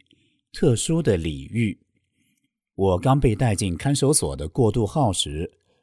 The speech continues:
号里的犯人让我靠墙站好，问我是什么人。我说：“我学法轮功。”他们愣了一下，随即让我到后面坐着，也没有凶我。我说：“我两天没吃东西了，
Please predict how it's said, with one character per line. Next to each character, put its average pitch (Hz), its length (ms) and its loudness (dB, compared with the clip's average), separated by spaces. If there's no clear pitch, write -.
号 135 220 0
里 87 160 -2
的 78 140 -6
犯 127 240 0
人 69 340 -8
让 101 220 -2
我 73 140 -4
靠 95 260 -4
墙 71 260 -8
站 98 220 -2
好， 76 420 -8
问 117 220 4
我 76 160 -2
是 90 160 -4
什 76 160 -8
么 98 160 -2
人。 82 360 -4
我 90 160 -2
说 110 340 0
：“我 87 240 2
学 85 300 -2
法 71 200 -6
轮 69 220 -8
功。” 104 260 2
他 104 140 -4
们 98 180 2
愣 131 180 2
了 73 80 -4
一 67 160 -10
下， 73 280 -6
随 104 240 0
即 85 320 -2
让 110 200 -2
我 71 120 -6
到 87 160 -2
后 117 220 0
面 73 180 -4
坐 95 280 0
着， 73 180 -12
也 80 180 -2
没 73 160 -6
有 82 160 -4
凶 120 240 0
我。 104 260 -2
我 80 160 -4
说 - 380 -2
：“我 101 140 0
两 85 200 0
天 113 180 -4
没 90 140 0
吃 120 200 0
东 139 180 4
西 95 140 0
了， 71 200 -8